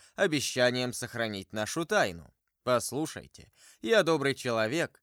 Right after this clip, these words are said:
и хотя не люблю пуритан, но отдаю им справедливость, так же, как и пуританкам, когда они хорошенькие. Поклянитесь же мне в молчании, больше я от вас ничего не потребую».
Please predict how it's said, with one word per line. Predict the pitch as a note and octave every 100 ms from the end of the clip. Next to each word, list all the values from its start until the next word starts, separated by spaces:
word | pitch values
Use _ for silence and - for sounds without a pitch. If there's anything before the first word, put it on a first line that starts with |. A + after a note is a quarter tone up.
| _ - -
и | A#3
хотя | G#3+ F#3+
не | E3+ D#3
люблю | D3 B2+ B2
пуритан, | A#2+ A#2 A#2 G#3+ F#3+ G2 E2+ _ -
но | G#3+ G#3+
отдаю | E3+ C#3 C3+ C3
им | B2+
справедливость, | - - F#3+ A3 F#3+ G#2+ E2+ - - - _ _ -
так | C3 A#2+
же, | A2
как | A#2 B2 A2 -
и | A#2+
пуританкам, | G#2+ A2 G#2+ F3 E3+ G2 F#2+ F2+ F2 _ _
когда | A3 E3 B2+ A2+
они | A2+
хорошенькие. | A#2+ F3 C#3+ - - F2+ - F2+ E2+ _ _ _ _ _ _
Поклянитесь | D3+ D3 C#3+ C#3+ D3+ E3 A2+
же | G2 A2+
мне | B2 B2
в |
молчании, | B2+ B2+ A2+ E3+ D3+ F#2+ E2 - _ _
больше | A#2 C3 G3+ F#3+ - F#2+ - _ -
я | G3 F3
от | D3
вас | C#3 B2+
ничего | B2+ - A2+ G2+
не | G2+
потребую». | G#2 F#3+ G#3+ E3 F#2 D#2+ D2